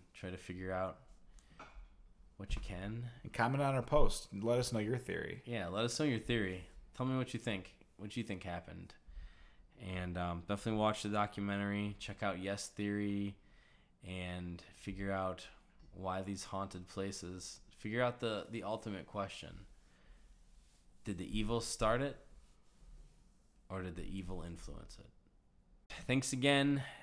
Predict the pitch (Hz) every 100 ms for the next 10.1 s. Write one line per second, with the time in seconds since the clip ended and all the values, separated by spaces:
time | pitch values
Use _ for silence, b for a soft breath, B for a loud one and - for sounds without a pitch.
0 | B B B _ - - - - - 98
1 | 98 95 - - 107 110 101 98 95 82
2 | 73 104 - - 139 135 131 127 127 127
3 | 123 - 127 117 123 107 98 98 - -
4 | 107 - 107 107 104 98 95 92 90 92
5 | B B B B B B B B B B
6 | - 196 175 104 - 127 131 135 131 131
7 | 131 131 127 - - 123 123 123 123 -
8 | - - 101 98 98 98 98 98 - -
9 | 98 101 101 98 98 - 98 95 95 95